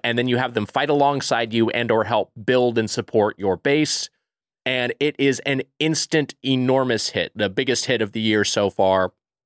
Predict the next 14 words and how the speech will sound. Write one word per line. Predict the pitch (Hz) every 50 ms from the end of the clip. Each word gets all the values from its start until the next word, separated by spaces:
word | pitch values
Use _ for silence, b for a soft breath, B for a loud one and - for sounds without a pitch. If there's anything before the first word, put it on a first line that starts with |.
| _ _ _ _ _ _ _ _ _ _ _ -
As | 139 139 117 131
of | 123
today, | 113 123 110 113 113 113 101
Pocket | - - 147 143 - 143 120 -
Pair, | 127 127 117 113
the | 107 110
developer, | 98 92 113 110 110 104 - 110
posted, | 90 - 107 98 95 - 104 87
as | - - 110 101
of | 98 87
today, | - 110 107 107
this | 98 90 95 135 - -
recording, | 127 - - - 113 101 92 90 90 87 - _ _ _ _ _ _ _ _ _ -
uh, | 110 107 104 101